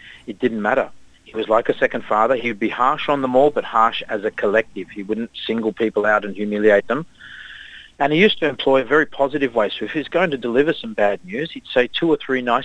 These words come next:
things first to the player and then deliver the bad news,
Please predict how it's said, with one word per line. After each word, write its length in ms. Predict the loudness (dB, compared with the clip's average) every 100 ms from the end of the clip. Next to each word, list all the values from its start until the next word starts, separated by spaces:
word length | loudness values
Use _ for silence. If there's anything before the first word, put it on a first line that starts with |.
| -2
things 180 | -4 -2
first 320 | 2 2 2
to 60 | -4
the 80 |
player 400 | -2 2 4 4 -2 -16 -12 -4
and 140 | 2
then 160 | 2 2
deliver 320 | 0 0 -2
the 100 | 2
bad 300 | 4 4 4
news, 440 | -2 -4 -6 -10